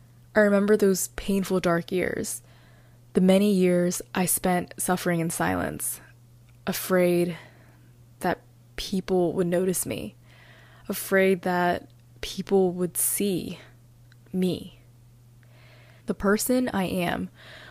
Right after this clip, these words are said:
when I let that other voice tell me that I can achieve everything when I'm empty instead, that I will stay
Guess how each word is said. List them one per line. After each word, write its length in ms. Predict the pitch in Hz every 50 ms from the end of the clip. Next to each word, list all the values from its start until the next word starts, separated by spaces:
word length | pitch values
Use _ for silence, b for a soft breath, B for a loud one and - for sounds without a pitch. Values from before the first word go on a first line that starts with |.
| B B B
when 120 | - 202
I 100 | 190 190
let 260 | 175 180 180 - -
that 160 | - 180 165 -
other 240 | - 175 185 185
voice 540 | 170 165 175 165 165 190 202 208 - - - - - -
tell 260 | - - 190 185 180
me 220 | 185 180 180 190 -
that 200 | - 180 - -
I 120 | 190 190
can 160 | 185 - 196
achieve 520 | 196 180 - - - - 175 175 180 - -
everything 680 | - 185 175 185 190 185 - - - 190 170 - - 175 -
when 160 | 190 185 180
I'm 140 | 190 - - -
empty 420 | - 180 180 180 170 - 170 - -
instead, 540 | 165 165 - - - - - - - - - - - - b b b b b b b b b b b b b
that 200 | - 190 175 -
I 120 | - 185 185
will 120 | 175 185
stay 480 | 180 - - - 170 160 160 - 185